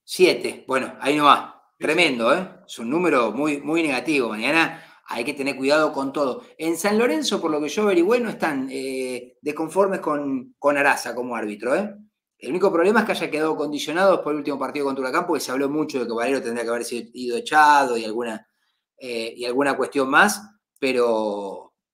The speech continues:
Speaker 1: pero bueno, si no, están,
Speaker 2: Todavía,
Speaker 1: están
Speaker 2: todavía no le
Speaker 1: conformes.
Speaker 2: saqué la ficha, todavía no le saqué la ficha a Araza. No sé si juega para el poder, si no, así que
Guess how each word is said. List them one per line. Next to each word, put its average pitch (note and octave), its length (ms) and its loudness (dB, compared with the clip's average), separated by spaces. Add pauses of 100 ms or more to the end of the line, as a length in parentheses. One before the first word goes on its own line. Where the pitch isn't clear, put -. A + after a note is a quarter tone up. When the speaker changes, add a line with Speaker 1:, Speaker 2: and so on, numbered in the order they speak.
(360)
Speaker 1:
pero A#2 160 -4
bueno, B2+ 340 4
si A#2+ 200 -8
no, E3+ 280 4
están, C3+ 160 -4
Speaker 2:
Todavía, E3 460 2
Speaker 1:
están - 500 -16
Speaker 2:
todavía E3 340 4
no D#3 60 2
le - 60 0
Speaker 1:
conformes. A#3+ 180 2
Speaker 2:
saqué G3 80 0
la F3 140 4
ficha, C3+ 380 -10
todavía F3+ 240 -4
no G#3+ 80 -4
le F#3+ 60 -4
saqué F#3 200 -6
la F3+ 140 2
ficha D3 240 -8
a - 0 -
Araza. A#2 300 -8
No C3 100 -12
sé D3+ 120 -14
si C3+ 100 -14
juega D3 200 -4
para C3 140 -4
el A#2 60 -12
poder, C#3 420 -2
si A#2 160 -12
no, C3 240 -4
así A#2 200 -12
que A2 280 -12